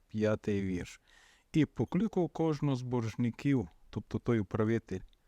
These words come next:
"пана свого запитав першого: 'Скільки ти винен моєму панові?'" Друзі, оце питання я б хотів, щоб ми з вами собі задали. Скільки ми винні Господу?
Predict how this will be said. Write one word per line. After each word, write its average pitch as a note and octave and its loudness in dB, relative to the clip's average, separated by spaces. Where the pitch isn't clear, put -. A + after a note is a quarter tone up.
"пана D#3+ 0
свого C3 -4
запитав C3 -2
першого: B2 -2
'Скільки - -4
ти C3+ -2
винен D3 2
моєму A2+ 2
панові?'" F2 -4
Друзі, A2 0
оце - -2
питання B2 0
я G#2+ 0
б G2 -6
хотів, B2+ -2
щоб G2+ -4
ми A2+ 0
з - -12
вами G#2 0
собі G#2+ -6
задали. F#3 -2
Скільки - 0
ми A#2+ 4
винні A#2+ 2
Господу? G2 -4